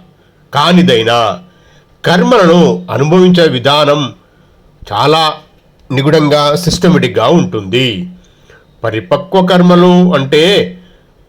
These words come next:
పూర్వ జన్మల్లో చేసిన పనులు పక్కాగా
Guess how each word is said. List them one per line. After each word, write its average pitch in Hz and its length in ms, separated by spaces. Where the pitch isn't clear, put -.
పూర్వ 247 360
జన్మల్లో 160 1000
చేసిన 180 640
పనులు 180 600
పక్కాగా 220 800